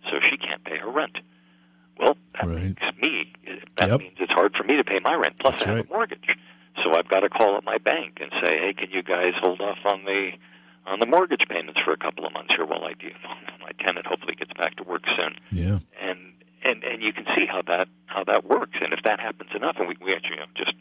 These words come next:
Speaker 1: going grocery shopping this afternoon, wanted to, to, uh, it's her birthday tomorrow. She wanted to get some sushi at, uh, at her favorite restaurant, which is closed. And so we're talking about, well, if they're closed, it's in a strip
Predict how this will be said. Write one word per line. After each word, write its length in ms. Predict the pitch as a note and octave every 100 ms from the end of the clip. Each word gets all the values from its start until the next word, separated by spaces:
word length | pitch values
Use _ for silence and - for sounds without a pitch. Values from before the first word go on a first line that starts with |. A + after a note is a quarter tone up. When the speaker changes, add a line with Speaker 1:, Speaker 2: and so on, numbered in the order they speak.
| _
Speaker 1:
going 220 | - F#2 -
grocery 360 | G#2 C3+ F2+ -
shopping 280 | D#2+ E2 D#2+
this 160 | - -
afternoon, 480 | D#2 - D#2 D#2+ - - - _ _ _ E2+
wanted 240 | E2+ -
to, 260 | E2 E2 D#2 - -
to, 240 | E2 D#2 D#2
uh, 80 | D#2 - _ -
it's 100 | - -
her 60 | F2+
birthday 380 | G2 F2+ - D2+
tomorrow. 320 | - D2+ D2+ -
She 80 | F2
wanted 180 | E2+ D#2
to 60 | D#2
get 160 | D#2+ -
some 200 | - D2+ -
sushi 400 | G2 - D#2+ D2+ D#2+
at, 80 | D#2 -
uh, 120 | D#2
at 240 | - - -
her 60 | - -
favorite 280 | D#2+ D#2+ D#2+
restaurant, 400 | E2 - D#2 D2+
which 120 | -
is 60 | - -
closed. 400 | E3 - - - - - - - - _ _ _
And 100 | E2+ F2
so 60 | F2
we're 100 | F2
talking 240 | F2+ -
about, 200 | E2 D2+
well, 200 | D#2+ A#2+ -
if 80 | -
they're 120 | F2 F#2+
closed, 540 | - A#2+ C3+ D#2 - - _ _ _ _ _ -
it's 280 | - -
in 140 | - -
a 160 | -
strip 220 | - A2